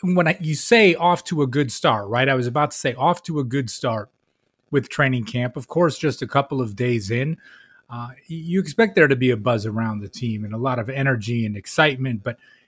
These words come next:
it's just nice for us to be at this point talking about Buffalo Bills football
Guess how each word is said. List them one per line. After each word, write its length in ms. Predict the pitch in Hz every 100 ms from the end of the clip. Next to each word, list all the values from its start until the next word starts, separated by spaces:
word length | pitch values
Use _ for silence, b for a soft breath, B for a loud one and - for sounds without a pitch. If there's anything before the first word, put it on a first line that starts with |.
| b
it's 180 | 143 117
just 240 | - 160 143
nice 300 | 147 147 -
for 240 | - 139
us 140 | 123
to 100 | -
be 220 | 120 127 127
at 100 | -
this 160 | 117
point 380 | - 143 139 131 _ b b b -
talking 360 | 160 151 147
about 300 | 127 127 120
Buffalo 420 | - 135 143 127
Bills 380 | 113 131 131 110
football 580 | - 143 - 139 123 120